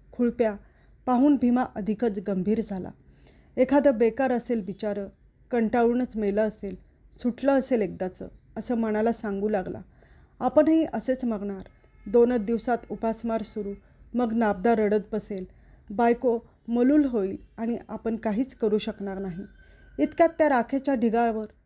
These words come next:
काहीतरी चमकलं. तसा भीमा पुढे आला.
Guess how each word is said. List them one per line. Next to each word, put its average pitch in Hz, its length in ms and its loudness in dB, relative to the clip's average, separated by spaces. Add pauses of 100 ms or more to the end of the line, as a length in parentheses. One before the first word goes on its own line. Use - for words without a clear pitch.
(160)
काहीतरी 233 360 0
चमकलं. 214 520 -6 (440)
तसा 254 200 2
भीमा 226 280 4
पुढे 214 300 -2
आला. 202 240 -2